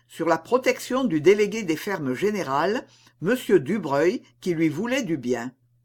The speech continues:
Le hasard donna un protecteur à l'enfant qui venait de naître. Un des hauts délégués des fermes générales, monsieur Billard de Monceau, consentit à être son parrain.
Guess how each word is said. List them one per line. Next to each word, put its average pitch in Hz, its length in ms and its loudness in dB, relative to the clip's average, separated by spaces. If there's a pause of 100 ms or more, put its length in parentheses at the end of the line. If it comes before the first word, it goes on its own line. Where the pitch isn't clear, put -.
(1400)
Le 185 220 6
hasard 226 400 2
donna 196 340 0
un 151 100 -2
protecteur 226 720 -4
à 190 60 0
l'enfant 160 480 -2
qui 247 160 -4
venait 165 280 0
de 151 100 -2
naître. 123 560 -8 (720)
Un 233 160 0
des 185 220 8
hauts 180 180 4
délégués 190 480 6
des 165 160 2
fermes 220 400 -2
générales, 156 720 -2 (320)
monsieur 196 320 4
Billard 202 460 0
de 160 100 2
Monceau, 151 640 -2 (400)
consentit 254 720 -2
à 170 160 2
être - 220 -4
son 156 200 -4
parrain. 123 420 -4